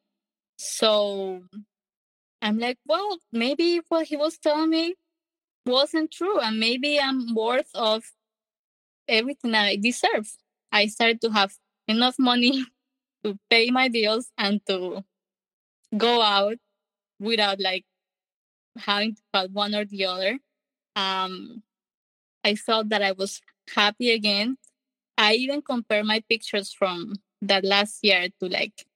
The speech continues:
a year later or two years later. And it was such a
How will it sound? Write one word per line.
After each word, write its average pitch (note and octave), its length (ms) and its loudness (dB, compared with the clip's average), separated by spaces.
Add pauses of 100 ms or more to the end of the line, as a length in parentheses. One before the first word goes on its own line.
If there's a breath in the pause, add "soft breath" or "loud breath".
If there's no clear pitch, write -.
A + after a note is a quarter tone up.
(280)
a G#3 80 4
year G#3 300 4
later F#3 360 0
or F#3 60 -4
two A3 160 -2
years G#3 320 0
later. G#3+ 380 2 (420)
And G#3 100 -2
it G#3 200 -2
was G3+ 140 -12
such - 460 -2
a G3 140 0